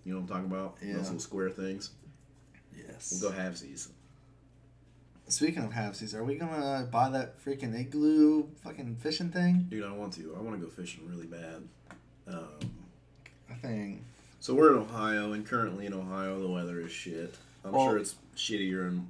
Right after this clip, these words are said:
Speaker 1: other places, but
Speaker 2: Ohio likes to, like, it's kinda like that girl or guy, I guess. That,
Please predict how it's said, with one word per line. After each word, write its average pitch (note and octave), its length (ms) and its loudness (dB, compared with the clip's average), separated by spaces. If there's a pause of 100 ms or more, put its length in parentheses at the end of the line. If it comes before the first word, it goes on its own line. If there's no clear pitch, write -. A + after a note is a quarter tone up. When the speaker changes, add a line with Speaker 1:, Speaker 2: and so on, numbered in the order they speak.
(360)
Speaker 1:
other F#2 220 -4
places, F2 560 -6
but F2+ 360 -4 (140)
Speaker 2:
Ohio F3+ 300 10
likes D#3+ 240 4
to, D3 80 6
like, A#2 280 4
it's C3 160 -2
kinda D#3+ 280 0
like C#3+ 160 0
that A#2 160 -2
girl B2+ 520 -2 (160)
or C3 200 -2
guy, A#2 260 4
I A#2 60 2
guess. A#2 240 2
That, - 100 -8